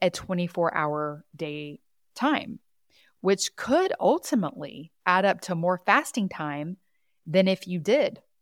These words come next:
just, you know, a common sixteen-hour intermittent fast. So say you ate breakfast at nine and fasted until dinner at seven, you know, that's about a ten-hour fast, depending on when you finish eating. And then if you fasted from seven P M till nine A M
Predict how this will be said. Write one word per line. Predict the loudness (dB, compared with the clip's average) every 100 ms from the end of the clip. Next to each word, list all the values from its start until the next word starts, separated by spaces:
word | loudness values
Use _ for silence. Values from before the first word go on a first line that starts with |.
| -14
just, | -14 -12 -14 -8
you | -6
know, | -6
a |
common | -4 -4 -4 -4
sixteen-hour | -8 -12 -6 -4 -2 -4 -4
intermittent | -4 -6 -10
fast. | -8 -8 -8 -12 -18 -20 _ _ _ -12
So | 2 4 4 2
say | -2 0
you | 2 2
ate | 2 2
breakfast | 0 -2 -4 -8
at | -6
nine | -2 0 0 -2
and | -6
fasted | -2 -4 -4 -6 -6 -6 -12 _ -12
until | -6 -6
dinner | -4 -4 -4
at | -6
seven, | -2 0 0 -2 -4 -8 _ _ _ -4
you | 0
know, | 2
that's | 2 0 2
about | 2 2
a |
ten-hour | 0 -2 0 0
fast, | 4 4 4 -2 -14 -16
depending | -16 -10 -8 -6
on | -6
when | -8
you | -8 -12 -14
finish | -10 -8 -8
eating. | -8 -6 -8 -10 _ _ _ _ 0
And | 2
then | 4 2
if | 0
you | 0
fasted | 4 4 2 -4 -2
from | 0 0 -2 -2
seven | -2 -2 -4
P | -6 -2
M | 0 2 2 -2
till | -2 0 0 -2
nine | -2 0 0 0
A | 0
M | 0 -2